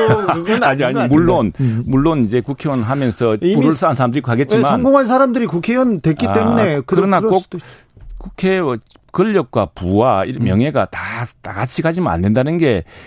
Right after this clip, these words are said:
Speaker 2: 이제 우리 민주주의의 기본 원리고 실제로 보면은 그 국회의원들하고 다 잘 사는 거 아닙니다. 예,
Speaker 1: 네.
Speaker 2: 그리고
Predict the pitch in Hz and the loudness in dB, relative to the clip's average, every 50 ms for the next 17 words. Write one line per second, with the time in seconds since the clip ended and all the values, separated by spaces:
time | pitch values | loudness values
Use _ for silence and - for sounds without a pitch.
0 | - - 104 98 107 107 98 98 101 98 101 107 107 117 123 147 135 98 113 95 | -14 -10 -4 0 0 2 2 2 2 2 2 2 0 0 0 -2 0 0 0 0
1 | 101 104 107 117 139 139 120 104 80 87 87 85 85 - - 156 160 - 208 170 | 0 2 2 2 2 2 0 0 0 0 0 0 -2 -2 -4 -4 -2 0 0 0
2 | 117 131 151 165 156 131 110 92 78 - - - - - - - - _ - - | 0 0 -2 -2 -2 0 -2 -2 -4 -6 -10 -16 -20 -20 -20 -20 -20 _ -8 -6
3 | 98 117 139 139 - 175 180 156 117 117 98 85 78 92 107 - 85 71 - 104 | -4 -4 -4 -2 -2 -2 -2 -2 -2 -4 -4 -4 -4 -4 -4 -4 -6 -6 -4 -4
4 | 104 123 143 151 98 71 73 76 78 76 95 107 110 92 87 90 95 90 87 90 | -4 -2 -2 -4 -6 -6 -6 -8 -8 -6 -6 -6 -6 -8 -10 -8 -4 -2 -2 0
5 | 90 - 135 139 151 139 117 - | 0 0 0 0 2 2 0 0